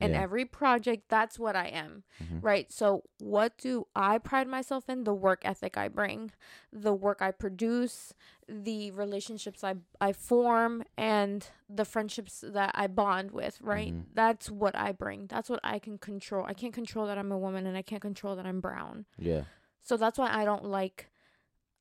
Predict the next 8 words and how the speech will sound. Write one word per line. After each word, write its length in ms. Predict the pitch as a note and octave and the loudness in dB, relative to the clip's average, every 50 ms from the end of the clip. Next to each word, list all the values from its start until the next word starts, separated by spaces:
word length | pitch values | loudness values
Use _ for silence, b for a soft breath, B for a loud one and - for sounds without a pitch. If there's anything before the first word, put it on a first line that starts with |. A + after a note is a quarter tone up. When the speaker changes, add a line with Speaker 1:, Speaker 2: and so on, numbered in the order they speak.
| _ | _
Speaker 1:
living 400 | - A3+ A#3+ A3+ G#3+ G3+ G#3+ G#3 | -8 -4 -2 0 0 0 -2 -4
in 120 | G3+ G3 G3 | -4 -4 -2
my 140 | F#3+ F#3+ G3 | -2 -2 -2
marginalized 800 | G3 F#3+ F#3 F#3 F#3 G3 F#3+ F#3 F#3 - - - - G#3 - - | 0 0 0 0 -2 -2 -4 -6 -6 -8 -8 -10 -10 -10 -10 -10
identities. 880 | A2+ G#3 G3+ - A#2 - - - - - - - - - - - - _ - | -12 -10 -10 -10 -10 -10 -10 -12 -14 -14 -16 -18 -18 -20 -20 -20 -20 _ -6
I, 440 | A3+ G#3+ G#3+ G#3 G#3 G#3+ G#3+ A3+ - _ - | -4 0 0 0 0 0 -2 -6 -10 _ -6
I'd 180 | A3 A3 G#3 G3+ | -4 -4 -2 0
rather 640 | G#3 G#3 G#3+ G#3+ G#3 A3 A3 A3 A3 A3 G#3+ G#3+ | 0 2 2 2 0 0 0 0 2 0 0 -2